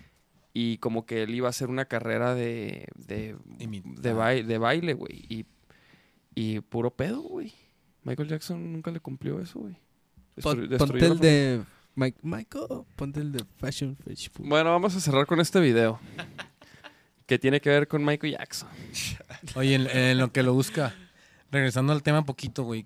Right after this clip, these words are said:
Speaker 2: ¿qué discos se compraron? Que lo compraron por la pinche portada sin saber
Speaker 1: Y yo,
Speaker 2: qué.
Speaker 1: yo, yo, yo, yo quiero, yo quiero ser el primero, güey, porque yo antes, yo antes hacía eso, güey. Así comp-, así escogía, güey.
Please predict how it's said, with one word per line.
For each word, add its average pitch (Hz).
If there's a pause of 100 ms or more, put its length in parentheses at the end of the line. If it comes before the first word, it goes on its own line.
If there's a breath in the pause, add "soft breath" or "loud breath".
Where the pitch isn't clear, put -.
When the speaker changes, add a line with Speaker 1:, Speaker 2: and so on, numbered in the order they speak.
Speaker 2:
¿qué 147
discos 160
se 165
compraron? 143 (720 soft breath)
Que 123
lo 107
compraron 113
por 135
la 104
pinche -
portada 107
sin 104
saber 117
Speaker 1:
Y 143
yo, 156
Speaker 2:
qué. 175
Speaker 1:
yo, 156
yo, 160
yo, 151
yo 151
quiero, 156
yo 143
quiero 151
ser 160
el 160
primero, 135
güey, 135
porque 120
yo 120
antes, 135 (100)
yo 123
antes 147
hacía 120
eso, 127
güey. - (560)
Así 120
comp-, -
así 131
escogía, 131
güey. 127